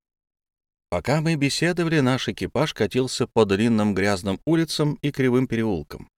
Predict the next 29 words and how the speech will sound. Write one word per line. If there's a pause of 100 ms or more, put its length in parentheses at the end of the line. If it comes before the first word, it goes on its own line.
(400)
В
одном
из
самых
грязных
и
темных
переулков
кучер
остановился. (1200)
"Подлый
корт
здесь", —
сказал
он,
указывая
рукояткой
кнута (340)
на
узкий
проход
между
двумя
стенами
из
кирпича. (680)
"Я
подожду
вас".